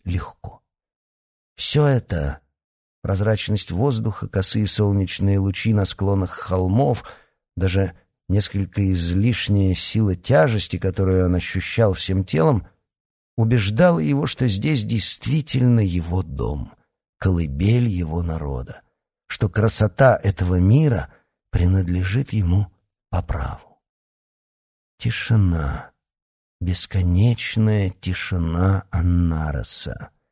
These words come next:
Он часто думал о ней по ночам. Там никогда не пели птицы. Там не было иных голосов, кроме голосов людей.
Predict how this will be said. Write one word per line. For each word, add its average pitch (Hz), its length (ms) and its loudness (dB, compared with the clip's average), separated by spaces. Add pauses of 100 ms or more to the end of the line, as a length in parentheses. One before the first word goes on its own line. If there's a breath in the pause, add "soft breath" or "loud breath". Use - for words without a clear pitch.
(960)
Он 104 160 4
часто - 460 -2
думал 120 340 0
о 110 60 2
ней 92 160 2
по 85 140 -6
ночам. 73 540 -6 (960)
Там 120 180 2
никогда 104 500 2
не 120 140 4
пели 92 280 -2
птицы. - 540 -10 (680)
Там 95 360 2 (500)
не 110 180 6
было 123 200 4
иных 120 340 4
голосов, 117 540 0
кроме 104 300 0
голосов 98 560 -2
людей. 78 540 -6